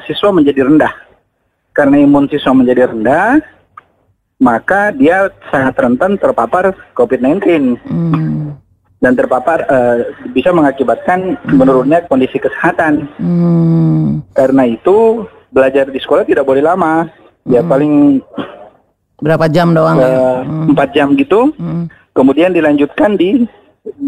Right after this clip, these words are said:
Speaker 1: jaringan, dalam jaringan.
Speaker 2: Iya.
Speaker 1: Tapi sebelum masuk dalam jaringan, guru-guru itu sudah membuat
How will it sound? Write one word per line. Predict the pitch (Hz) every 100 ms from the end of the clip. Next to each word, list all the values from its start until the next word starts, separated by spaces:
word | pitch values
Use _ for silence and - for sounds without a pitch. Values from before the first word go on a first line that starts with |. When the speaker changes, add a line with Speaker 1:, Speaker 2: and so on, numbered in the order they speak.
| -
Speaker 1:
jaringan, | 139 160 180 139
dalam | 139 131
jaringan. | 135 156 156 131 139
Speaker 2:
Iya. | 165 170 165 156
Speaker 1:
Tapi | 139 160
sebelum | - - 180
masuk | 180 175 196
dalam | 160 151
jaringan, | 151 135 156 220
guru-guru | 175 147 143 143
itu | 123 120 -
sudah | - 139 131
membuat | 131 135 160